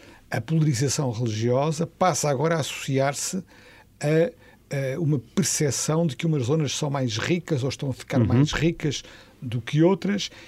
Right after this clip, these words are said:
Speaker 1: e, portanto, começa a emergir uma certa noção de atraso, que não é, não é chamada assim, mas que de facto é muito importante porque,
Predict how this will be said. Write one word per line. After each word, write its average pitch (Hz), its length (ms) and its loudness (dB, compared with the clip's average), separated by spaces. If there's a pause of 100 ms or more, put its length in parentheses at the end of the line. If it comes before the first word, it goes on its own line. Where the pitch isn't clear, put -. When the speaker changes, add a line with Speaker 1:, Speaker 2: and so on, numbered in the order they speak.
(160)
Speaker 1:
e, 170 100 2
portanto, 175 640 2 (340)
começa 190 460 2
a 190 40 4
emergir 180 720 6
uma 185 220 4
certa 185 560 0
noção 165 720 0
de 135 240 2
atraso, 143 840 0 (220)
que - 100 0
não 247 340 0
é, 175 200 -2 (120)
não 147 280 -2
é 151 120 0
chamada 151 420 2
assim, 175 380 -2 (400)
mas 190 240 4
que 202 140 0
de - 80 -4
facto 190 340 -2
é 196 40 2
muito 190 320 2
importante 180 600 0
porque, 180 480 0